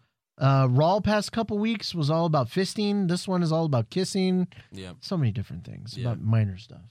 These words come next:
Speaker 2: So after the match, Drew McIntyre comes out to the stage and holds up his N X T championship. But he gets ambushed once again by Adam Cole, Kyle O'Reilly, and Bobby Fish.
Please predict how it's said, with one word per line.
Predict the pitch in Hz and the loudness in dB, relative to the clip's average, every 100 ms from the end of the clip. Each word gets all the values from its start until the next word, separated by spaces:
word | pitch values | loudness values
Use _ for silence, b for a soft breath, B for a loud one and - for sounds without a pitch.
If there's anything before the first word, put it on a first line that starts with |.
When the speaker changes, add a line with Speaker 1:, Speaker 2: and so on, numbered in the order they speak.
| _ _ | _ _
Speaker 2:
So | - | -2
after | 196 208 208 | 2 2 0
the | 180 | 0
match, | 170 170 139 | 2 2 0
Drew | 117 156 | -2 0
McIntyre | 151 151 151 151 143 135 | 0 0 -2 0 0 0
comes | 147 143 135 | -2 -2 0
out | 139 | 0
to | 127 | -2
the | 123 | -6
stage | 120 131 127 127 120 | -4 -2 0 0 -2
and | 117 | -2
holds | 113 117 110 | -2 -2 0
up | 117 120 | -2 -2
his | 110 | -4
N | 107 104 | -4 -6
X | - | -6
T | 151 | -8
championship. | 160 113 92 85 92 92 - 98 110 120 - _ _ _ _ _ _ _ | -8 -6 -8 -8 -10 -10 -8 -6 -6 -6 -14 _ _ _ _ _ _ _
But | - 220 | -2 0
he | 233 | 0
gets | 226 214 | 0 2
ambushed | 233 226 214 208 - | 2 2 0 0 -2
once | 156 214 247 - | 0 0 0 -2
again | 220 135 175 208 202 160 | -4 0 0 2 2 2
by | 143 143 | 2 0
Adam | 147 143 156 151 | 2 0 0 -2
Cole, | 123 151 147 | -2 0 0
Kyle | 147 151 143 143 | 0 0 2 2
O'Reilly, | 147 139 135 135 131 - | 0 0 0 -2 -4 -6
and | 151 156 | -6 -2
Bobby | 127 120 113 | 0 0 -2
Fish. | 113 117 113 - | -4 -4 -2 -6